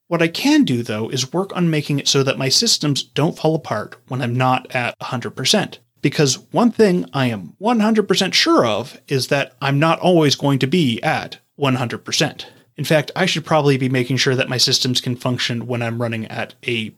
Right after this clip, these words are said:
far lower level. Systems that function on my bad days. So what does this even look like? Because, yeah, it's easy for me to say a bunch of buzzwords here about systems and how we don't want to be overloading them,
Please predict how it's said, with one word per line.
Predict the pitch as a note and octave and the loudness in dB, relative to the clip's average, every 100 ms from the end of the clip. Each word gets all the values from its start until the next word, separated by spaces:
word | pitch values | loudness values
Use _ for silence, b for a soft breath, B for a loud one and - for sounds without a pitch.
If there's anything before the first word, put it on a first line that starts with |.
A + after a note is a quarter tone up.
| _ | _
far | D#3 D3 C#3+ C#3 C3 | 2 4 4 2 -2
lower | B2 A#2 A2 | -4 -6 -8
level. | A2+ C#3 C3+ A2 - _ _ _ | -4 -2 -2 -6 -14 _ _ _
Systems | - G#3 G3 - G3+ | 2 2 2 0 0
that | G3+ - | 0 -2
function | - A3 - B2 G#2 G#2+ | 2 2 2 -2 -4 0
on | C3 C3 | 0 2
my | B2 | 0
bad | B2 B2 B2+ | 0 0 -2
days. | A#2+ G2+ F2+ - - - b b b b b _ | -4 -10 -6 -2 -2 -4 b b b b b _
So | F#3 | 2
what | F3+ C4+ | 2 0
does | C#4 B3+ | -2 0
this | A3 | 0
even | F3+ E3+ D3+ | 2 0 2
look | C3+ C3+ | 0 -2
like? | - - - _ | -10 -16 -20 _
Because, | F3 F3 D3+ - - | 0 2 2 -2 -8
yeah, | D3 A#2 - _ | -8 -8 -8 _
it's | - D3+ - | -2 0 0
easy | G3 G3 F#3 | 0 2 2
for | F3 | 2
me | E3 D3+ | 4 4
to | C#3+ | 4
say | C#3 B2 | 2 2
a | |
bunch | B2 B2+ C3+ | 0 0 -2
of | B2 | 0
buzzwords | B2+ B2 B2 A#2 | 0 2 0 0
here | - A#2+ A#2+ | 0 0 -4
about | - - | -8 -6
systems | - D3 - C#3+ C3 | 0 0 2 0 0
and | A2+ | -4
how | - A2 | -6 -8
we | |
don't | A2 B2 F#2 | -4 -6 -4
want | B2+ - | -6 -8
to | |
be | - | -8
overloading | A2 A#2 - F#3+ F3+ E3+ | -6 -4 2 4 4 4
them, | E3 D#3 | 2 2